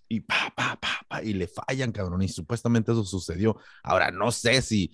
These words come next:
si el guardaespaldas tal vez nomás andaba, andaba di-,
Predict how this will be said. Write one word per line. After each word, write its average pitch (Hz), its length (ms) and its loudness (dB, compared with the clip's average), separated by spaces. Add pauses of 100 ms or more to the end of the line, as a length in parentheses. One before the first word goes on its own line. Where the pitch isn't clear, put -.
(340)
si - 160 2
el 104 80 8
guardaespaldas 98 920 4 (840)
tal 110 220 4
vez 117 160 8
nomás 113 240 8
andaba, 117 240 4
andaba 107 260 4
di-, 120 200 4